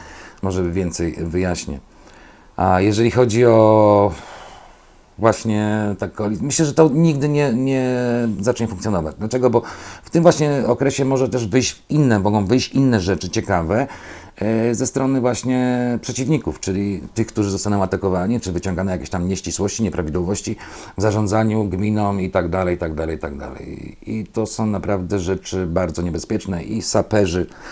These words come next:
też by bali się, y, s-, do tego podchodzić i, i to rozbrajać. Nie wiem,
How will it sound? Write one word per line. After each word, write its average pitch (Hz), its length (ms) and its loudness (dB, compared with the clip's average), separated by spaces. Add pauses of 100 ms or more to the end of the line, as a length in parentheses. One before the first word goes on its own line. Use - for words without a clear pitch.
(120)
też 95 160 0
by 90 100 0
bali 85 280 0
się, 85 140 -4
y, 82 100 -2 (300)
s-, - 380 -8 (360)
do 90 160 -4
tego 73 320 -6
podchodzić 87 640 -2 (840)
i, 104 220 0
i 98 60 -2
to 104 120 0
rozbrajać. 107 680 4 (500)
Nie 180 180 10
wiem, 98 180 4